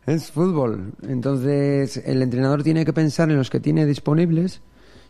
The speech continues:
y no en los que no tiene, porque los que no tiene, lo que sí piensan ellos es para que se recuperen lo antes posible y tener las máximas posibilidades de, de elección,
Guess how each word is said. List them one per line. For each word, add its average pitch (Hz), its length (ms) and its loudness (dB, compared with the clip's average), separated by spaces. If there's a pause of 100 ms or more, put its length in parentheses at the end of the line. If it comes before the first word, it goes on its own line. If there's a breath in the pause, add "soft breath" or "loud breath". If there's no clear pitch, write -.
(120)
y 123 120 -2
no 143 240 2
en 143 180 2
los 131 200 -2
que 120 200 -4
no 127 220 -2
tiene, 120 420 -4
porque 113 240 -6
los 113 160 -4
que - 80 -6
no 123 120 -2
tiene, 139 320 0
lo 123 180 -2
que 117 100 -6
sí 139 260 -8
piensan 139 480 -8
ellos 143 240 -6
es 131 100 -12
para 135 180 -4
que 127 100 -6
se 123 100 -8
recuperen 127 440 -2
lo 127 80 0
antes 131 200 -4
posible 131 420 -2
y 110 60 -2
tener 120 280 -2
las 123 180 -4
máximas 120 340 -4
posibilidades 117 520 -2
de, 120 200 -2 (760 soft breath)
de 120 180 -2
elección, 147 580 0